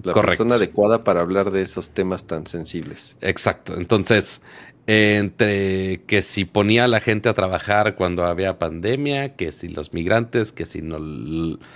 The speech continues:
Speaker 2: los no migrantes, eh, y más cuando va a poner, este, una planta en Monterrey, es, es como de, ¿por, por qué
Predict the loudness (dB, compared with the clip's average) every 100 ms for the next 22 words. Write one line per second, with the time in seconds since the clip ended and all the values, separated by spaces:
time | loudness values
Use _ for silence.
0 | -20 -4 0 0 2 0 2 2 2 0
1 | 2 2 2 -2 -12 -16 -20 -4 2 4
2 | 6 4 2 -2 0 2 4 2 2 2
3 | 4 4 2 2 2 4 2 2 -2 -6
4 | -16 -20 _ -6 0 -2 0 0 2 2
5 | 2 2 2 2 2 0 2 2 2 4
6 | 2 0 -4 -4 0 2 4 2 -2 _
7 | _ _ _ _ _ _ -10 -2 -2 0
8 | 0 0 4 4 4 2